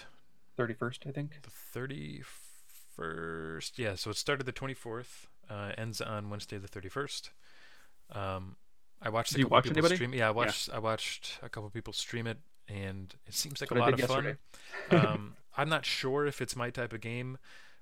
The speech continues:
Speaker 2: but it seems, <sighs> 'cause you actually have to, like, sail this boat.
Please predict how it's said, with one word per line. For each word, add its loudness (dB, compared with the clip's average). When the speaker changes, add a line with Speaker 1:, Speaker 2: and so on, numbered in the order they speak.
Speaker 2:
but 0
it -2
seems, 0
<sighs> -6
'cause -2
you 4
actually 0
have -2
to, -6
like, -2
sail -2
this -2
boat. -2